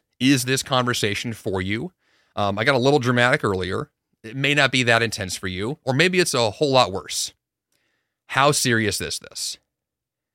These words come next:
And then, of course, the final and only question that means much at all, what are you gonna do about it? That's it. That's the episode. This has been a, uh,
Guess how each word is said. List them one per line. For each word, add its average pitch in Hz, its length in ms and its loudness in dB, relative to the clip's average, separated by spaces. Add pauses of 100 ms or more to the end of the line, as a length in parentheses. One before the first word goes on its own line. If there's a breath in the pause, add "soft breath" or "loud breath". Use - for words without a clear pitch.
(380)
And 113 100 -4
then, 127 80 0
of 120 60 -4
course, 156 240 0
the 120 100 -2
final 127 480 2
and 107 160 -2 (140)
only 143 480 -2
question 95 460 -4
that 98 60 -6
means 110 280 -2
much 127 240 2
at 107 60 0
all, 127 360 2 (760)
what 95 200 -6
are 190 40 0
you 208 80 0
gonna 143 120 0
do 98 220 0
about 82 280 -4
it? 113 100 -20 (1600)
That's 156 200 2
it. 90 320 -2 (320)
That's 147 180 2
the 139 120 4
episode. 92 480 -2 (760)
This 160 200 2
has 151 120 0
been 156 460 4
a, 127 320 6
uh, 98 340 4